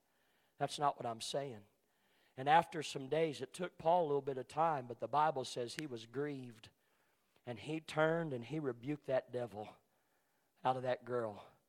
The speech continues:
Came a point where Brother Chad, he knew, "I will not tolerate this anymore." He's watching those men line their pockets.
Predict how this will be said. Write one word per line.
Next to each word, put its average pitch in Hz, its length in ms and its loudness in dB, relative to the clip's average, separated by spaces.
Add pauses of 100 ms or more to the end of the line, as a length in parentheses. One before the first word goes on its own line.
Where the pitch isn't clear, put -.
(420)
Came 160 220 2
a 127 60 0
point 165 380 4
where 143 80 0
Brother 143 240 0
Chad, 151 340 2
he 143 240 -2
knew, 143 540 -2
"I 160 240 4
will 156 300 0
not 151 320 0
tolerate 131 560 2
this 120 320 -4
anymore." 127 680 -6 (600)
He's 143 220 -4
watching 147 380 6
those 147 260 2
men 156 240 -2
line 151 300 2
their 151 100 0
pockets. 160 640 0